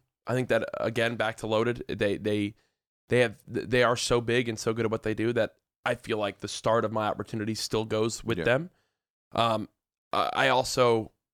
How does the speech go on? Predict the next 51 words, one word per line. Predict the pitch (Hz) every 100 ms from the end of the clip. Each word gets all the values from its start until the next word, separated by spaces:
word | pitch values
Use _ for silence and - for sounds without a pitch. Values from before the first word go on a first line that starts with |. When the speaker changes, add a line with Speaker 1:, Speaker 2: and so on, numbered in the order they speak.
| _ _ -
Speaker 1:
you | 120 120
know, | 104 101 -
I, | 92 - -
I | 117
want | 113 117 92
to | -
begin | 120 117 113
to | 110 - -
branch | 120 113
out | 117 117
more. | 120 117 -
Opportunities | 110 117 117 117 110
have | 101
come | - 107
up | 110 -
that | 104
I've | 101
turned | - 104 104 -
down. | 104 110 117 - _ _ _ -
Um, | 104 98 82 98 _ _ _ _ _ -
just | - 101 -
like | 98
any | 107 107 101 _ -
business | 110 110 -
thing, | 113 117
you | 117
know, | 104
some, | - 110 107 104 _ _ _ _ _ _ _
th-, | 127 107
th-, | 127 120
th-, | 101
there's | 131 117
moments | 135 143 143
where | 131
you | 127
have | 117
to |
realize, | 120 127 107 98 87
like, | 98 - _ _ _ _ _ _
if | 107 120
I'm | 135
gonna | 120
do | 110 127
so | - 117
much | 117 -
for | 110
this | 110 -
company, | 123 110 110
for | - 107
this | 110
percent | - 107 - 123